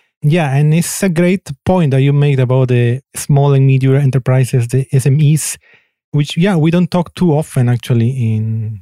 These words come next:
when we have guests, uh, talking about digital identity. We tend to talk about the corporations or also government, but we don't talk too much about the S M Es. And it's true, it's in the Middle East and not only there, in o-, many other parts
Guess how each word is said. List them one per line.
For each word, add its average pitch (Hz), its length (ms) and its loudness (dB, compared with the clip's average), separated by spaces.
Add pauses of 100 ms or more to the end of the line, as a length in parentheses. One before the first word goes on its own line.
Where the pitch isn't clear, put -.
when 117 180 0
we 120 80 0
have 123 200 -2
guests, - 460 -4 (160)
uh, 131 120 -4
talking 131 260 -2
about 120 400 0 (200)
digital 127 420 0
identity. 120 680 0
We 120 120 0
tend 143 320 0
to 139 80 0
talk 127 220 -2
about 113 280 0
the 107 260 -2 (200)
corporations 151 720 0
or 135 100 2
also 131 240 0
government, 123 560 0 (480)
but 120 180 0
we 131 80 0
don't 120 200 0
talk 123 180 -4
too 135 80 -2
much 117 220 0
about 113 220 0
the 135 120 -2
S 123 200 -4
M 120 120 2
Es. 117 260 0
And 117 140 0
it's 139 140 -2
true, 202 200 0
it's 127 220 -2
in 131 80 2
the 127 80 2
Middle 156 260 2
East 175 260 0
and 131 100 2
not 139 160 0
only 139 240 2
there, 131 200 0
in 110 120 0
o-, 127 180 -2
many 127 300 0
other 135 160 2
parts 123 420 -2